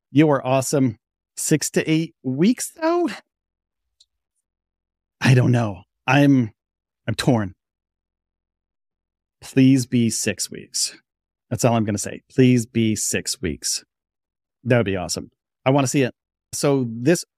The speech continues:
in the integrated flight test, I'm probably not gonna be down there for this one, but the next one, that's my plan. I wanna go down there for the next one. So if you wanna see that, leave a comment down below. If you don't have anything to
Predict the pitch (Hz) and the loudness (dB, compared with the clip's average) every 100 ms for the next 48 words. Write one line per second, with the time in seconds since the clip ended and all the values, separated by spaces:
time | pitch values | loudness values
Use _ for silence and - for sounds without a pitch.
0 | - 147 135 139 135 123 147 143 127 135 | 0 4 4 2 0 -4 -4 -2 0 0
1 | 123 139 - 131 120 - _ _ _ _ | 0 -2 0 -2 -2 -8 _ _ _ _
2 | _ _ _ _ 131 127 123 123 117 113 | _ _ _ _ 0 2 4 2 2 -2
3 | 113 _ - 151 196 190 156 147 120 113 | -6 _ -2 0 2 0 0 -2 -2 -2
4 | 104 101 - 98 - 101 98 - _ _ | -4 -6 -8 -8 -6 -6 -8 -12 _ _
5 | - 131 123 120 127 170 196 - 104 82 | -2 0 2 2 2 2 -2 -8 -10 -10
6 | - _ _ _ _ _ _ _ _ 139 | -12 _ _ _ _ _ _ _ _ 0
7 | 143 - 120 - 95 95 107 110 104 104 | 0 -2 -4 -4 -8 -6 -2 0 0 -4
8 | 98 101 95 90 - 98 - _ _ _ | -4 -4 -4 -6 -8 -10 -14 _ _ _
9 | - - 123 98 - - - 127 262 - | -4 0 2 0 -6 -6 2 4 4 2
10 | 135 131 135 135 127 120 113 110 104 127 | 0 0 -2 -4 -2 -2 -2 -4 -2 -2
11 | 120 196 240 220 214 196 151 131 | 0 2 4 2 2 0 0 -2